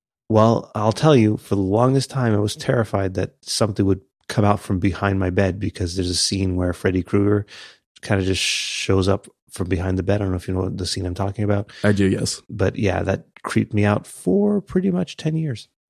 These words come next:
Speaker 2: Can't wait to text you when we finish recording this tonight and make sure that you remember that right before you go to bed.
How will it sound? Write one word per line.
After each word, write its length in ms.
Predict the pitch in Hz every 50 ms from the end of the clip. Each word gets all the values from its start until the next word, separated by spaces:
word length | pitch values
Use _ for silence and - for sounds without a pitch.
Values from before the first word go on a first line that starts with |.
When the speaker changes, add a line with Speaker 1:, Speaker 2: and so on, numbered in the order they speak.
| _ _ _ _ _ _ - -
Speaker 2:
Can't 200 | - - 143 127
wait 160 | 123 131 117
to 120 | - - 104
text 320 | - - 120 - - -
you 80 | 123 107
when 80 | 104
we 80 | 101 101
finish 300 | - - 110 101 - -
recording 320 | 95 - - 117 113 107
this 120 | 107 98 -
tonight 300 | - 117 107 104 104 104
and 140 | - 110
make 140 | 107 110 98
sure 140 | - - 113
that 120 | 101 107
you 80 | 110 -
remember 240 | 107 110 107 104 101
that 180 | 101 101 101
right 220 | 107 107 107 107 -
before 260 | - - - - 107
you 80 | 107 104
go 140 | - 107
to 40 | 101
bed. 300 | 95 92 98 101 101 98